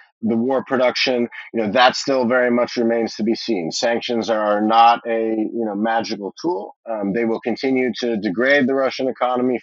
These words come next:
force it to spend more resources for the same gains as before. We already see how much Putin is doubling down on military spending now. But, you know,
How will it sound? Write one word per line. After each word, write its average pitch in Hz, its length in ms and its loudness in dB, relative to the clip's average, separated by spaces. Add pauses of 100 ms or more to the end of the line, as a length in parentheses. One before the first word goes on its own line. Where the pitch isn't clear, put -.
force 123 320 -4
it 107 140 -8
to 110 100 -14
spend 123 380 -2
more 113 400 0
resources 123 920 0
for 113 200 -2
the 104 120 -6
same 113 360 -2
gains 127 480 -2
as 101 140 -6
before. 127 640 -2 (240)
We 107 220 2
already 104 300 2
see 110 160 -2
how 104 120 2
much 104 260 -2
Putin 104 220 -2
is 90 100 -4
doubling 101 360 0
down 104 180 4
on 104 160 2
military 104 500 0
spending 104 440 0
now. 107 340 2
But, 120 220 2
you 139 80 2
know, 117 360 0